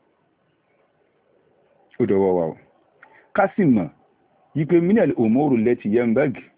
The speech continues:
li-ihtimamu biha ba'da al-amal. Nǹkan tó yẹ kó jẹ́ ń tá a gbọ́dọ̀ pàtàkì jù nígbà tá a bá ṣe wàhálà tá a ṣiṣẹ́ síwájú Allah subhanahu wa ta'ala,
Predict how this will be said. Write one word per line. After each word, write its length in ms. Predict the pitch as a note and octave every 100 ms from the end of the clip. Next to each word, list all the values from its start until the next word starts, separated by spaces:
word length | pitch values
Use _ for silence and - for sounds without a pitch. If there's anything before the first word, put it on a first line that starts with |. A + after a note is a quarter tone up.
| _ _ _ -
li-ihtimamu 640 | - C#3 C#3+ C3 G3+ D3
biha 240 | C#3 B2 A2+
ba'da 240 | A2 A#2
al-amal. 360 | G2+ G2+ F#2+ D2+ _ _ _ _ _ _ _ -
Nǹkan 880 | F3+ E3+ E3 D#3 - E3 E3 E3 D#3+
tó 120 | F#3
yẹ 220 | E3+ E3 E3
kó 140 | F3+ F3
jẹ́ 240 | D#3 F3+ E3+
ń 180 | D#3+ D#3
tá 120 | E3+ D#3+ D3
a 40 |
gbọ́dọ̀ 320 | C#3+ D3 C3 A#2+
pàtàkì 380 | B2 A#2 A2 -
jù 80 | A2
nígbà 260 | A#2 D#3+ C#3
tá 120 | B2
a 40 | A2
bá 120 | A#2+
ṣe 120 | A2+ A2+
wàhálà 360 | F#2+ A2+ A#2
tá 140 | - G2+
a 80 | -
ṣiṣẹ́ 300 | A2 C3 A#2
síwájú 300 | C3 B2 B2+
Allah 180 | G#2 A2
subhanahu 400 | - F#2 G2+ F2+
wa 100 | D#2
ta'ala, 420 | - F#2 F#2+ F#2+